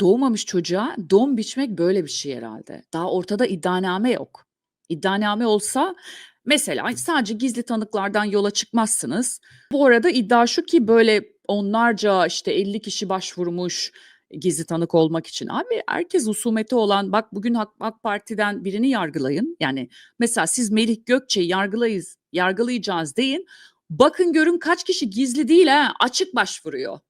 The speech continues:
Bir görelim. Yani bir işler yaptığında ben demiyorum ki kimse suçsuzdur, suçludur diye ama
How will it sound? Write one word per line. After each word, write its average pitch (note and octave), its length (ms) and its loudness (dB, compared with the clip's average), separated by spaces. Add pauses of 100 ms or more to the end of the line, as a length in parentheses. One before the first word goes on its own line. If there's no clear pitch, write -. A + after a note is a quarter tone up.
(480)
Bir F3+ 40 -4
görelim. A#3 460 8 (480)
Yani A#3+ 360 0 (380)
bir B3+ 80 -2
işler C4+ 440 0
yaptığında B3+ 760 0
ben E3+ 180 0
demiyorum G#3+ 380 2
ki - 160 -10
kimse E3 280 -8
suçsuzdur, C#3+ 600 -10
suçludur D#3 640 -10
diye C3+ 180 -4
ama A#4 320 -4